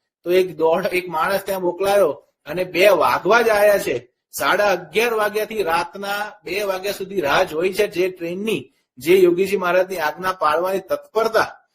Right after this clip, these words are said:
અને એમાં જે ગયા અને પછી એક માણસ એ બોલાવા આવ્યો કે યોગીજી મહારાજ પાછો બોલાવે છે. હવે અડધું મુંડાવી નાખ્યું હતું, અડધી દાઢી થઈ ગઈ હતી, ત્યાં અઢી કલાકથી રાહ જોતા હતા, ટ્રેન આવવાની તૈયારી હતી. એક શબ્દ બોલ્યા વગર પ્રમુખ સ્વામી મહારાજ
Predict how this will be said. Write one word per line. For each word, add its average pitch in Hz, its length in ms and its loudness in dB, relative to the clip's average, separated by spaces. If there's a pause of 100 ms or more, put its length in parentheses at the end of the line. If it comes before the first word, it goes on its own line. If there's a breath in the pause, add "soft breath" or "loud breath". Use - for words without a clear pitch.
(240)
અને 185 140 0
એમાં 156 400 0
જે 226 160 2
ગયા 202 320 4 (320)
અને 185 140 -2
પછી 175 340 -2
એક 247 160 2
માણસ 214 400 -2
એ 214 100 -4
બોલાવા 202 440 2
આવ્યો 208 180 0
કે 202 100 -6
યોગીજી 190 380 0
મહારાજ 208 280 0
પાછો 180 360 0
બોલાવે 165 400 4
છે. - 180 -18 (440)
હવે 180 180 2
અડધું 170 340 2
મુંડાવી 185 420 0
નાખ્યું 151 320 -8
હતું, 120 200 -20 (400)
અડધી 165 300 0
દાઢી 190 320 4
થઈ 202 180 0
ગઈ 208 200 0
હતી, 170 300 -10 (160)
ત્યાં 202 400 -2
અઢી 170 320 0
કલાકથી 208 580 0
રાહ 180 200 4
જોતા 185 320 0
હતા, 214 200 -2
ટ્રેન 202 360 -4
આવવાની 202 360 -2
તૈયારી 196 480 0
હતી. - 240 -10
એક 233 240 0 (200)
શબ્દ 170 280 0
બોલ્યા 175 380 2
વગર 165 300 2 (380)
પ્રમુખ 175 320 0
સ્વામી 175 160 -8
મહારાજ 160 320 -2